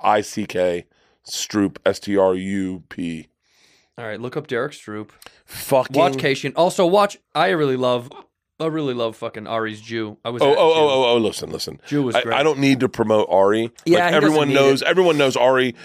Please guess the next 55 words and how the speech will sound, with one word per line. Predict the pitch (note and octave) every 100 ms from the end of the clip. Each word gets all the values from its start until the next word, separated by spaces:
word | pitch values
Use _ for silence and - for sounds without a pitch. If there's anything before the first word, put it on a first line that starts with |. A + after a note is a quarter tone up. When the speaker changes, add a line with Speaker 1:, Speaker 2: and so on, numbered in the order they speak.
| -
Speaker 1:
Shane | - C3+ B2
Gillis, | B2 A#2 A#2 - - - -
Mark | A#2+ C3
Norman, | A#2+ A#2+ A#2+ A#2+ A2+ G#2+
Sam | - B2+ C3
Morrill's | B2+ B2 A#2
got | G#2+ A#2
a |
new | A#2 A2
special. | - A2 G#2 A2+ - -
These | F#3 F3+
are |
all | D#3
my | A#2+ F2+
best | G#2 -
friends. | C3+ C#3+ F2 C#2+
I | -
love | B2 B2 D3
those | A2+ -
guys. | E2 D#2 -
Speaker 2:
Yeah. | A#2+ G#2+ - -
Speaker 1:
I |
mean, | B2
I | D3+
could | D3
sit | - E3
and | C3
promote | C3 C3+ -
them | C#3
all | B2
day | A#2+ A#2
long, | D3 D3+ B2+
but | C3
Speaker 2:
But | F3+ D3 -
Speaker 1:
you've | B2
already | C3+ A#2+
heard | B2+ D#3+
that. | A#2+ A2
I |
wanna | E3+ G3+
Speaker 2:
Yeah. |
Speaker 1:
tell | C#3 D#3
you |
someone | C#3+ D3 C#3
you | B2
haven't | C3+ D#3+
heard | A#2 A2+ G#2+ - -
where | - C3
you | C3
go, | B2 A2+
"Oh, | F3 F#3
shut | F#3 E3
the | -
fuck | E3+ D#3+
up." | F#3+